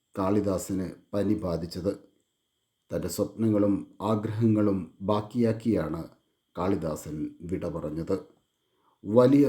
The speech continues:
സൗഹൃദത്തിനുടമയായ കാളിദാസൻ്റെ മരണവാർത്ത വിശ്വസിക്കാനാവാതെ വിതുമ്പുകയാണ്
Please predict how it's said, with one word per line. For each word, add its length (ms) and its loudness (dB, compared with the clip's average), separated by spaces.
സൗഹൃദത്തിനുടമയായ 1400 2
കാളിദാസൻ്റെ 840 -2
മരണവാർത്ത 800 -2
വിശ്വസിക്കാനാവാതെ 1300 -2
വിതുമ്പുകയാണ് 920 -2